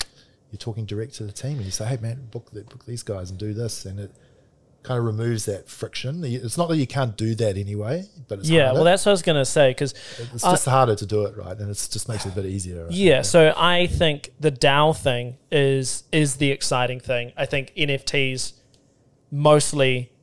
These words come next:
Speaker 2: are speculative finance things, and I think the ones that you and I find interesting, we only find them interesting as access to the real interesting thing, which is the daos and
Speaker 1: Yeah.
Speaker 2: co-, community organizations.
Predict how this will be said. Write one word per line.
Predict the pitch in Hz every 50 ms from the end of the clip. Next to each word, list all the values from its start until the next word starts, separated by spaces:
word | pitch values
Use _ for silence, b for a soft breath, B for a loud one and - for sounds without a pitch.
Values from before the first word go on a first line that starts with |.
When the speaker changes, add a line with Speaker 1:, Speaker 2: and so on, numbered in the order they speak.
| _ _ -
Speaker 2:
are | 139 135 127 127 123 123 139 - _ _ _ -
speculative | - - - - 151 139 - - 139 135 131 127 123 120 120 - - - _ _ _ _ _ _ _ _ _ _ _ _ _ _
finance | - - - 151 131 131 131 127 123 123 135 - - - - - - -
things, | 143 127 120 143 190 226 - - - - b b b b b b
and | 143 139
I | 139 131
think | - 143 139 127
the | - 139
ones | 131 139 135 135 -
that | 147 147
you | 151 139 135
and | 135
I | 131 135 135
find | - - 135 131 131
interesting, | 135 131 - 143 - - - 127 123 123 123 120 b b b b b b b b b b b b _ _ _ _ -
we | 156 156 151
only | 151 151 151 156
find | 143 - 156 143 143 143
them | 139 143
interesting | 156 147 143 - - 135 - - 139 135 135
as | 131 131 - - -
access | 135 139 - - - - 139 127 123 - -
to | - - 135
the | 131 127
real | 123 123 135 135 131 131 127
interesting | 131 131 - - - - 135 127 117
thing, | 127 131 123
which | 123 123 - -
is | 123 117 113
the | - 127
daos | 117 131 127 120 117 120 135 170 220 226 - -
and | 143 135 131 127 131 - B B B B
Speaker 1:
Yeah. | B 135 113
Speaker 2:
co-, | 170 156
community | - - 147 147 143 139 139 135
organizations. | 135 135 131 123 127 123 117 135 127 120 117 - - - - - -